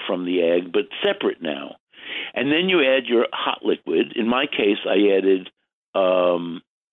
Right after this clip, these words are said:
what did I ha-, oh, I had, I happened to have beef broth. So I added, uh, for one cup of kasha, you need four cups of liquid, of broth. And I put that in,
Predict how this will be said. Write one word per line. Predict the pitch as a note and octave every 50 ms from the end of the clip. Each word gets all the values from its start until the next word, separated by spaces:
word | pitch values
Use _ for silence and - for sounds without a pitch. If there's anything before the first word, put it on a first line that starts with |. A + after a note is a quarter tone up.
| _ _ _ _ _ _ _ - - -
what | - -
did | - - -
I | A#2+ A2+ G#2
ha-, | A2+ - -
oh, | C#3 B2+ A#2+
I | A#2 A#2 B2+
had, | B2+ B2 -
I | - B2 B2
happened | A#2+ B2+ - - - A#2 -
to | A2+
have | F#2 F#2+ E2+ D#2+
beef | F#2+ F#2 F#2 - -
broth. | - - - - - - -
So | B2+ A2+
I | A2 A2+ A#2 B2 A#2
added, | A#2 A#2 A#2+ A#2+ A2+ _ - - - - - - - _ _ -
uh, | F#2+ F#2+ F#2 F#2+ G2 -
for | - B2
one | B2 C3+ D#3 E3+
cup | - - D3+ - -
of | C3+ A#2 - - - - -
kasha, | - B2+ A2 G2+ - - - G#2+
you | G2 G2 F#2+
need | F#2+ G2 G2 F#2+ F#2+ F2 - -
four | - A#2+ A#2 A#2
cups | A2+ - - G2+ F#2 - - - - - - _ _ _ _ _ _ _ -
of | F2+ F2+ F2+ F2 F2 D#2+ - - - -
liquid, | G#2+ G#2+ G2 - - - B1 B1+ - _ _ -
of | F#2 E2 E2+
broth. | F#2 F#2+ E2 C#2+ B1+ D#2 - - - - _ _ - - - - - - - - - - -
And | G#2+ G#2+
I | G#2+ G#2 -
put | - C#3+ C3 -
that | B2 G#2 G#2 F2
in, | E2 D#2 D2+ D#2 F#2+ A2+ -